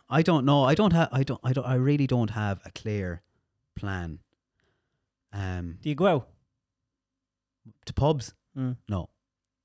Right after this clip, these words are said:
Speaker 2: Do you go to cinema?
Speaker 1: Yeah, I love the cinema and I love eating food. <laughs>
Speaker 2: Who is,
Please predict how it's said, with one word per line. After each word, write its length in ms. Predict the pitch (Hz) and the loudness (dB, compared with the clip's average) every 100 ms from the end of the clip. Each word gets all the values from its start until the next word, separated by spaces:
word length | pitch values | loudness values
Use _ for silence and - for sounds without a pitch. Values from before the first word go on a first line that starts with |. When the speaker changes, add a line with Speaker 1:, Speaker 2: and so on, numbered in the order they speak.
| _ | _
Speaker 2:
Do 40 | - | -10
you 40 | |
go 100 | 117 | -8
to 60 | - | -6
cinema? 300 | 131 123 123 _ _ _ - | -4 -4 -6 _ _ _ -4
Speaker 1:
Yeah, 200 | 110 87 | -2 -2
I 60 | |
love 180 | 87 107 | -2 -2
the 60 | 113 | -2
cinema 400 | - 95 85 82 | -2 0 0 -4
and 120 | 92 | -6
I 40 | 92 | -6
love 180 | 90 | -6
eating 300 | 101 98 92 | -10 -16 -16
food. 420 | 87 - 78 69 - _ - | -16 -12 -12 -14 -20 _ -16
<laughs> 80 | - - _ _ _ _ _ _ _ _ - - _ - | -16 -16 _ _ _ _ _ _ _ _ -20 -20 _ -6
Speaker 2:
Who 360 | 185 196 196 190 - | 0 2 2 -2 -4
is, 840 | 151 147 143 143 131 131 - - | -2 0 0 0 -2 -6 -14 -16